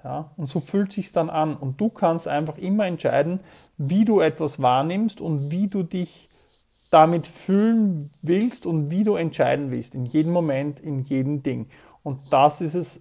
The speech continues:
und, und so funktioniert auch Zeit für dich selbst. Also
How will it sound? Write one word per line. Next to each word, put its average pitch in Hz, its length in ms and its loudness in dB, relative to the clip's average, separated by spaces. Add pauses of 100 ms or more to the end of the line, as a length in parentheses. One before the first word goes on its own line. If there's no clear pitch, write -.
und, 143 340 -4
und 143 120 -6
so 180 280 4
funktioniert 175 720 -4
auch 143 280 0 (520)
Zeit 147 460 6 (460)
für - 360 0
dich - 520 -2
selbst. 151 580 2
Also 156 260 -2